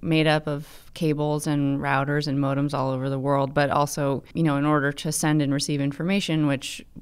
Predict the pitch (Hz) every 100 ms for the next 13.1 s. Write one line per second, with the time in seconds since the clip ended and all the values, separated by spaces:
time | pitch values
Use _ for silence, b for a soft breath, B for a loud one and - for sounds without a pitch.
0 | 160 151 143 143 143 139 135 135 - 170
1 | 156 139 139 135 - 147 - 135 131 127
2 | 127 131 123 - 147 131 - 151 147 165
3 | 160 147 139 - 135 127 - 131 127 127
4 | 123 123 - 165 156 143 - 143 143 139
5 | - b 190 180 185 - 175 165 156 143
6 | 139 147 147 147 147 147 147 151 139 -
7 | - 143 156 147 151 147 147 143 - -
8 | 151 151 170 160 - 147 147 - - 156
9 | - 160 151 147 156 156 151 156 151 143
10 | 147 151 147 147 156 156 156 151 - 151
11 | 131 139 143 143 - - 135 135 135 143
12 | 135 151 147 151 143 135 127 - 151 143